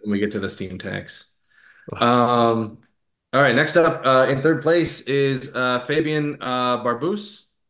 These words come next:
Speaker 1: Hopefully I got that right. Uh, with Blades of Corn. And this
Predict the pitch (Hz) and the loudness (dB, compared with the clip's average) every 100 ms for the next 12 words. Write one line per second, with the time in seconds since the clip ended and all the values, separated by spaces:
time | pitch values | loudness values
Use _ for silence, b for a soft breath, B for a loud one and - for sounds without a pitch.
0 | _ _ _ _ - 131 127 120 123 127 | _ _ _ _ -12 -4 0 2 2 2
1 | 127 135 139 135 - _ _ _ - 120 | 2 4 2 -2 -12 _ _ _ -2 2
2 | 120 117 117 113 127 131 120 117 165 170 | 4 4 4 2 2 2 0 -4 -4 -2
3 | 180 202 208 - _ _ _ _ _ _ | -2 -2 -4 -10 _ _ _ _ _ _
4 | _ - 117 120 120 123 123 117 - 107 | _ -8 -2 2 2 2 0 -2 -8 -16
5 | 110 139 175 - | -2 -2 0 -4